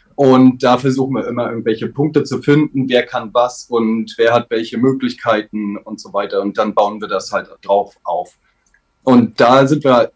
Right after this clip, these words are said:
in den Schnattermann reingekommen. Und, äh, das ist eine Herzenssache, wo wir, ich komme ja auch aus Rostock und wir haben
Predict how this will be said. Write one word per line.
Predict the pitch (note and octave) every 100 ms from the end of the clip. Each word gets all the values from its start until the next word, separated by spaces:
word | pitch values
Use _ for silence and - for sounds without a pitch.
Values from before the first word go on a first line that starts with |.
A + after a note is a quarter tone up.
| -
in | C#3 C3+
den | D3 B2+ B2
Schnattermann | - - C#3+ F3 E3+ D#3 C3
reingekommen. | A#2 D#3+ F#3+ F#3 E3+ G3 - _ - _ _ -
Und, | C3+ C3 B2+ B2+ B2+ - - - B2+
äh, | A#2+ A2+ A2 A2 G#2
das | G#2+ -
ist | - -
eine | G#2+ G2+
Herzenssache, | G2 A#2 A2+ - A2+ G#2 - B2 B2 B2
wo | A2+ G#2
wir, | G#2 G2 F#2+ - G#2
ich | A2
komme | - A#2 A2+
ja |
auch | A2+ B2
aus | A#2 -
Rostock | B2 A#2+ B2 B2 B2
und | - G#2+ G2+ F#2+
wir | G2+ G2
haben | F#2+ F#2+ F#2+